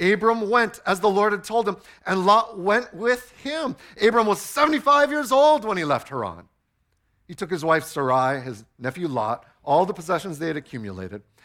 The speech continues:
and the people they had acquired in Haran, and they set out for the land of Canaan. It's just three little words. So Abram went, but those three words are so powerful.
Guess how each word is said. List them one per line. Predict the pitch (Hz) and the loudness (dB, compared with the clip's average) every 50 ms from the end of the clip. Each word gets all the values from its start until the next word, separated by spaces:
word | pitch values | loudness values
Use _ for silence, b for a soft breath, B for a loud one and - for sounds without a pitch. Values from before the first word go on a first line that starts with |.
| b b b b b | b b b b b
and | - 156 160 | -8 -8 -8
the | 139 | -8
people | - - 185 180 202 208 | -8 -10 -8 -4 -4 -2
they | 180 190 | -2 0
had | 185 185 | -2 -2
acquired | 170 170 - - - 196 185 180 190 202 196 | -4 -6 -8 -12 -6 -2 0 2 2 2 0
in | 202 180 | -2 -4
Haran, | - 151 135 123 113 113 117 127 - - | -4 -2 0 0 0 0 -2 -4 -8 -12
and | 135 135 | -10 -8
they | 131 127 131 | -8 -8 -8
set | 127 - - - - 185 185 | -10 -14 -12 -4 -2 0 2
out | 175 151 156 - - | 2 2 0 -2 -4
for | - | -10
the | 147 151 | -10 -8
land | 135 123 113 113 113 | -6 -6 -6 -6 -8
of | 113 - | -10 -14
Canaan. | _ - - 117 98 85 76 69 _ _ _ _ _ _ _ _ _ _ _ _ _ _ _ _ _ _ _ _ _ _ _ _ _ _ _ _ _ _ _ _ - | _ -20 -16 -16 -16 -16 -18 _ _ _ _ _ _ _ _ _ _ _ _ _ _ _ _ _ _ _ _ _ _ _ _ _ _ _ _ _ _ _ _ _ -12
It's | 185 180 | -8 -6
just | 226 208 - - | -6 -8 -6 0
three | 226 226 240 | 2 2 2
little | 233 220 226 226 208 | 4 4 4 4 4
words. | 196 196 160 135 - - _ _ _ _ | 4 2 0 -2 -6 -16 _ _ _ _
So | - - - 226 220 220 233 240 233 - - _ _ - - | -10 -2 2 4 4 4 4 2 -2 -6 -12 _ _ -6 -2
Abram | 196 214 208 170 165 196 190 180 180 180 - _ _ _ _ | -2 -2 -2 -2 0 0 0 0 -2 -6 -14 _ _ _ _
went, | _ 127 135 143 151 180 202 208 196 170 156 - - - | _ -18 -12 -6 -2 0 2 2 2 0 -4 -8 -14 -10
but | 170 165 - | -10 -8 -4
those | - 180 165 143 - | -4 -4 -4 -4 -8
three | - - - 208 226 233 214 | -14 -16 -10 -6 -6 -4 -4
words | 202 175 185 208 202 - - | -4 -2 0 0 0 0 -2
are | - - 165 160 | -10 -10 -10 -10
so | - - - - - - 233 214 196 180 165 156 b b b b b _ | -10 -14 -14 -12 -6 -2 0 0 0 0 -2 -4 b b b b b _
powerful. | - - - 175 180 180 180 165 131 101 - - _ | -20 -16 -10 -4 -2 0 0 0 -2 -4 -6 -14 _